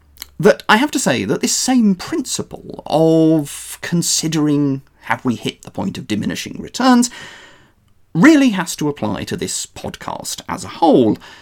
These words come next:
And so this will be the last episode of Thucidiocy, at least for a while. Okay,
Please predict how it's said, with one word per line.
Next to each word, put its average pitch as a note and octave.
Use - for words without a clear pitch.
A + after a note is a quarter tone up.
And A#3+
so C#4+
this C4
will D4
be -
the F3+
last F3
episode -
of G#2
Thucidiocy, -
at F#3+
least B3+
for G3
a D#3+
while. G2+
Okay, C3